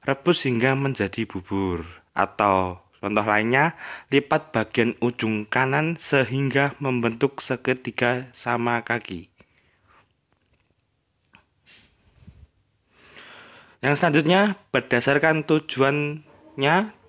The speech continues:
teks prosedur dibagi menjadi tiga jenis, yaitu A, teks prosedur untuk memandu cara menggunakan atau mema-, memainkan suatu alat.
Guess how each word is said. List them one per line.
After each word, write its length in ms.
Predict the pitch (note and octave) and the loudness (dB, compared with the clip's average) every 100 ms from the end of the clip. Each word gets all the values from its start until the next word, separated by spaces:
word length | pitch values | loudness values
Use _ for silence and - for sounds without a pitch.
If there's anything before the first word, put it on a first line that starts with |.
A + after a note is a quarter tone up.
| - | -2
teks 320 | - - - - | -2 -4 -6 2
prosedur 720 | D#3+ E3 E3+ - E3 E3 - | 2 2 0 4 4 4 -2
dibagi 560 | B2 A#2+ A#2 - C#3 | -6 -2 -2 0 -2
menjadi 480 | C#3 C#3 B2+ B2 B2+ | -2 0 0 2 0
tiga 320 | B2+ C3 C3 | -2 -2 -2
jenis, 400 | A#2+ C3 C3 - | 0 2 2 0
yaitu 480 | - A2+ D3+ D#3 A#2+ - - - - - - - | -2 0 2 2 0 0 -14 -20 -18 -20 -6 0
A, 320 | E3+ A2+ - - - - _ | 0 0 -6 -20 -20 -20 _
teks 320 | F#3 F#3 - | 0 0 0
prosedur 640 | F#3 E3+ F#3 - E3+ D#3+ | 0 2 0 2 2 2
untuk 400 | - D#3 D3 C#3+ | 0 2 2 0
memandu 1300 | C#3 D3 C#3 C#3 C3+ C3 B2 G#2+ G#2 - C#3 F3 F3+ - _ _ | 0 -2 0 0 0 -2 -6 -8 -6 0 2 2 0 -6 _ _
cara 640 | - C#3+ C#3 D3 E3 - - _ | -2 2 4 2 0 -6 -20 _
menggunakan 800 | D3 C3 G#2+ G#2+ A#2 A2+ D3 D#3 - | -6 -4 -2 0 0 0 0 -2 -6
atau 400 | C#3 - D3+ D#3 | -8 -2 2 2
mema-, 400 | D3 D3 D3 D3 D3 - _ | 0 -2 0 -2 -2 -12 _
memainkan 560 | C3+ C#3+ C#3+ C#3+ D3+ D3 | -4 0 0 2 0 0
suatu 560 | - C#3 C#3 C#3+ C#3 B2+ _ - | 2 0 2 -2 -2 -8 _ -4
alat. 240 | C3 B2+ | 0 0